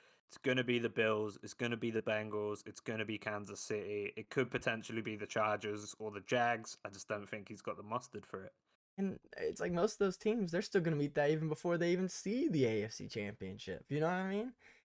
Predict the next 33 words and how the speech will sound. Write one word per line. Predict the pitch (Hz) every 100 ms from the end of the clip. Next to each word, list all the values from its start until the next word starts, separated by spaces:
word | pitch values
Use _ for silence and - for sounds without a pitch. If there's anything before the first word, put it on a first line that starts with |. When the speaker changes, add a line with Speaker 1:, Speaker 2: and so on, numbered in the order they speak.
| -
Speaker 2:
It's, | - -
'cause | 226 208
I |
Speaker 1:
Yeah, | 160
it's, | 127 127 -
it's, | 190 - - - _ -
it's | 165 -
ridiculous. | 170 131 - 92 90 - _ _
Speaker 2:
I | 160
just, | 160 165 - 143
I |
don't | 139 180
see | - 180
them, | 170 175 -
I | 202
mean, | 208
but | 190 208
I | 220
don't | 233
see | 226 214
them | 185 147 - _
as | 156 143
of | 135 123
right | 131 120
now | 117 113 110 101 - _ 110
as | 110 98 - -
the | 127 -
A | 127
F | 120
C | - 120
East | - 117 -
division | 110 110 120 151
winner, | 170 190 208